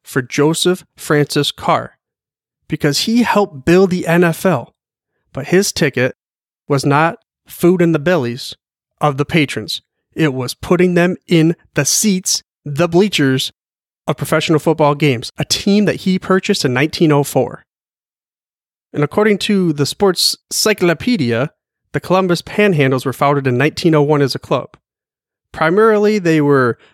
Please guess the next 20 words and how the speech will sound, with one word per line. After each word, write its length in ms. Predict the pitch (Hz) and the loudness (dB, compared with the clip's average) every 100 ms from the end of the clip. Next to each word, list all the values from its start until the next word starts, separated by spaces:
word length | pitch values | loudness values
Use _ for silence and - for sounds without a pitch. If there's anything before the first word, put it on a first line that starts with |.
| - | -4
made 200 | 165 170 | 0 2
up 120 | 175 | 2
of 160 | 139 - | 0 -2
Pennsylvania 640 | - 196 165 165 165 151 | -2 -2 0 4 4 4
Railroad 340 | 143 165 135 | 2 2 2
workers 380 | 123 123 127 131 | 0 -2 0 -2
on 100 | 127 | -2
the 60 | 120 | -4
Panhandle 560 | - 165 151 151 139 | 0 2 2 2 0
section, 400 | 127 147 - 117 | 0 -2 -2 -2
you 80 | 120 | 0
know, 160 | 123 143 - _ _ _ _ _ | 0 -2 -6 _ _ _ _ _
like 160 | 131 127 | -6 -4
I 60 | 127 | -2
said, 240 | 233 220 _ _ _ _ _ | 0 -2 _ _ _ _ _
thus 300 | 123 131 - | -2 -2 -2
named 420 | 120 120 117 139 - _ _ | -2 -2 -2 -4 -6 _ _
the 80 | 135 | -6
Columbus 340 | - 123 117 | -2 -2 -4
Panhandles. 640 | 123 254 180 127 - - - | -4 -2 0 -2 -4 -10 -16